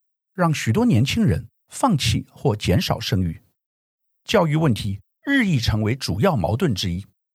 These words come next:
但当前中国的少子化问题与欧洲和日本的情况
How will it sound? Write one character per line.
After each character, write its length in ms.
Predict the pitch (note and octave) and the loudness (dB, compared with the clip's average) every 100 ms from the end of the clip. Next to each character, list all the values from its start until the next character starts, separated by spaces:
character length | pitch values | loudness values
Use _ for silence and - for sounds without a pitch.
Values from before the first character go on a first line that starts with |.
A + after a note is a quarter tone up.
| _ _ _ _ _ _ | _ _ _ _ _ _
但 160 | - C3+ | -2 0
当 220 | C3 B3 | 2 0
前 260 | - E2+ G2+ - _ | 0 -4 -6 -10 _
中 200 | - C4 | -2 2
国 120 | D3 | 2
的 80 | B2 | 2
少 200 | - D#3+ | 2 0
子 140 | - | 0
化 160 | G2 F#2+ | 0 0
问 180 | A2 F2+ | 0 -2
题 280 | G#2+ E2 - - | -4 -10 -12 -18
与 140 | F#2+ | -16
欧 220 | - G#3+ B3 | -4 -2 0
洲 240 | A#3+ B3 | -2 -4
和 220 | - A#3 | -2 -2
日 180 | - C#4+ | 0 -2
本 140 | E3+ D2+ | -2 -4
的 60 | |
情 220 | G#2 E2+ | -6 -8
况 240 | A2 G#2+ | -4 -4